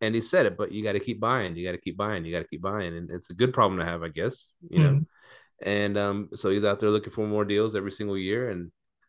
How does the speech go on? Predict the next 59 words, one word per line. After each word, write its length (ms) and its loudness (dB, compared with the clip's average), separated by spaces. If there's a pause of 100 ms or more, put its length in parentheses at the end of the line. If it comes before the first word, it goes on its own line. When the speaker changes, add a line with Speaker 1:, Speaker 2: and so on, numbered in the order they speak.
(520)
Speaker 1:
does 180 6
another 240 4
cost 380 2
segregation 580 0
study 340 4
and 180 0 (380)
has 200 2
all 140 8
this 140 2
money 260 4
that 200 4
he 60 0
has 140 4
gotta 200 -2
go 120 0
spend, 420 -2 (100)
you 120 -2
know? 200 4
You 160 -2
don't 80 0
wanna 180 0 (120)
be 80 -8
stuck 240 -6
with 100 6
it. 60 0
You 120 0
gotta 120 0
go 60 2
spend 280 -2
it 80 0
on 140 2
another 240 0
deal 280 -6
and 100 -8
do 60 -6
the 80 -4
same 260 -6
thing, 240 -8
you 80 -6
know, 100 -6
wash, 300 -4
rinse, 200 0
repeat. 400 -2 (380)
I've, 200 4
I've 180 6
heard 180 6
of 120 4
this 180 2
strategy, 480 0
and 100 0
I 80 0
know 200 4
that 140 2
millionaires 480 -2
and 120 -4
billionaires 460 0
do 180 -4
it, 60 -2
right? 280 0